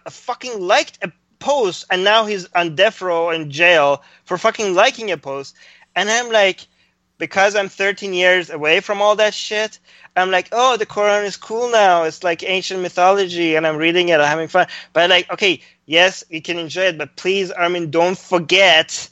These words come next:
that people are suffering from this. Like, okay, r-, read it, and enjoy,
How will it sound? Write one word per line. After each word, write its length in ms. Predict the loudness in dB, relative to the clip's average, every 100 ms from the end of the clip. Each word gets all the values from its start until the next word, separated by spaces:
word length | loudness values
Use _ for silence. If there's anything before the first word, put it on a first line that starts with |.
| _ -20 _
that 220 | -4 -4 -6
people 260 | -8 -2
are 160 | 0 0
suffering 920 | -4 -8 0 0 0 0 2 0 -2
from 240 | -8 -8 -6
this. 260 | -6 -2
Like, 260 | -2 -2 -4
okay, 240 | -6 -6 -6
r-, 80 | -10
read 460 | -4 -2 0 0 2
it, 260 | 2 0 -4 _ _ _ _
and 840 | 2 2 0 -8 -16 -16 -16 -16 -18 -20 -20 _
enjoy, 280 | -8 -6 -8